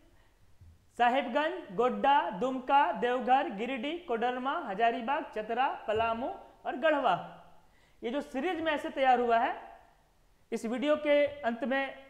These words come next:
वो आपको पीडीएफ़ मिल जाएगा नीचे, उसको देखकर आप उसका revision भी कर सकते हैं और याद भी कर सकते हैं। तो देखिए, साहेबगंज, गोड्डा, दुमका, देवघर, गिरिडीह, कोडरमा, हजारीबाग, चतरा,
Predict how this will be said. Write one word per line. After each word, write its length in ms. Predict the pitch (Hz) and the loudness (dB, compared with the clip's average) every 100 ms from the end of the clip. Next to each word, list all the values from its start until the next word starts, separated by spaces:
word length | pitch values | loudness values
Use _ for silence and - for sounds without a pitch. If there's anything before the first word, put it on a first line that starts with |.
| - 208 | -14 -2
वो 100 | 220 | 0
आपको 300 | 214 226 226 | 2 0 -2
पीडीएफ़ 400 | 233 240 277 277 | 0 0 0 0
मिल 140 | 262 | 0
जाएगा 240 | 254 254 254 | 2 2 0
नीचे, 340 | 240 285 403 - - _ _ _ _ | -4 -6 -8 -10 -20 _ _ _ _
उसको 220 | 185 - 185 | -10 -4 0
देखकर 320 | 240 262 269 | 0 2 0
आप 240 | 269 - - - - _ | 0 -4 -18 -20 -20 _
उसका 180 | 175 233 | -6 -4
revision 360 | 208 196 262 254 | -2 -2 -2 -2
भी 60 | 285 | -2
कर 100 | 285 | -2
सकते 280 | 277 285 | -4 -6
हैं 60 | 427 | -4
और 60 | 349 | 0
याद 140 | 220 | 2
भी 100 | 190 | 0
कर 100 | 208 | -4
सकते 280 | - 180 170 | -8 -10 -10
हैं। 340 | 156 143 - - - - _ - - - _ _ _ - | -10 -14 -20 -20 -20 -20 _ -20 -20 -20 _ _ _ 0
तो 60 | |
देखिए, 320 | 240 254 269 196 | 2 2 0 2
साहेबगंज, 580 | 247 254 302 320 381 254 | 4 4 4 2 2 0
गोड्डा, 360 | 240 202 302 339 | -2 0 0 0
दुमका, 420 | 262 240 277 320 | -2 -2 0 0
देवघर, 440 | 233 247 214 311 254 | 2 0 2 0 0
गिरिडीह, 400 | 202 254 311 370 | -4 -2 -4 -4
कोडरमा, 460 | 233 226 233 294 | -2 -2 -2 -4
हजारीबाग, 680 | 294 202 226 247 320 - - - | -4 0 0 2 0 0 -4 -8
चतरा, 320 | 226 254 | -2 0